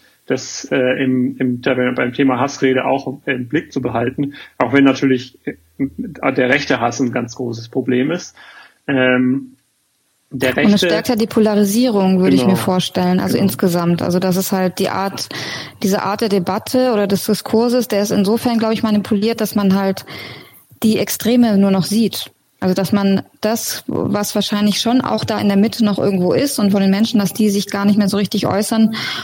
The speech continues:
Speaker 2: und dass halt das alles nur sogar noch mal polarisierter scheint, als es ist.
Speaker 1: Genau, also ich denke halt,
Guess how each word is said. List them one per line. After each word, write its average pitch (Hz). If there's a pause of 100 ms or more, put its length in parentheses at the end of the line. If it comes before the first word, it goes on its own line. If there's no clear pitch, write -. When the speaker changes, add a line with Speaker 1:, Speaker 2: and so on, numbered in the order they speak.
(160)
Speaker 2:
und 202
dass 202
halt 202
das 202
alles 214
nur 208
sogar 196
noch 202
mal 208
polarisierter 202
scheint, 208
als 175
es 175
ist. - (640)
Speaker 1:
Genau, 117
also 123
ich -
denke 131
halt, 127